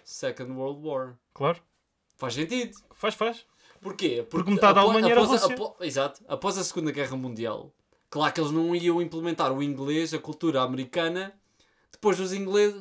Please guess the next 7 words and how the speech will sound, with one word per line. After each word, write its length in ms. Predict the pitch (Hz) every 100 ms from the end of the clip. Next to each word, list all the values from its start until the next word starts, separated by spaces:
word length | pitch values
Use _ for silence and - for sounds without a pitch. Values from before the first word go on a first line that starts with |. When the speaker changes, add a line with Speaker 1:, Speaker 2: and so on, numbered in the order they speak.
| 165
Speaker 1:
depois 260 | 147 185
dos 120 | 175 190
americanos, 680 | 190 185 202 202 196 -
tipo, 680 | - 214 - 214 214 208 - _ - _ _ _ _ _ -
pá, 180 | 151 - -
terem 720 | 127 131 139 147 151 160 170 _ _ _ _
acabado, 360 | - 143 160